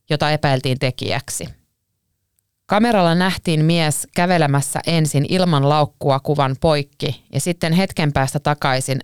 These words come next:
naisen käsilaukkua kantaen. Henkirikoksen uhrilta oli varastettu omaisuutta. Poliisille tulleen vihjeen perusteella miehen henkilöllisyys selvisi.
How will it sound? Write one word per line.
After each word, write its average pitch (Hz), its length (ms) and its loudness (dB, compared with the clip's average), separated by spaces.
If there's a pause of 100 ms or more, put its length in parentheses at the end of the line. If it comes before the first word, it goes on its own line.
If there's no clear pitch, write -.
(120)
naisen 151 280 0
käsilaukkua 131 720 0
kantaen. 120 680 -2 (640)
Henkirikoksen 160 640 -2
uhrilta 143 500 2
oli 151 200 2
varastettu 131 580 -2
omaisuutta. 117 760 -2 (840)
Poliisille 202 440 2
tulleen 160 400 0
vihjeen 175 400 0
perusteella 131 720 0 (160)
miehen 156 280 2
henkilöllisyys 131 880 0
selvisi. 123 520 0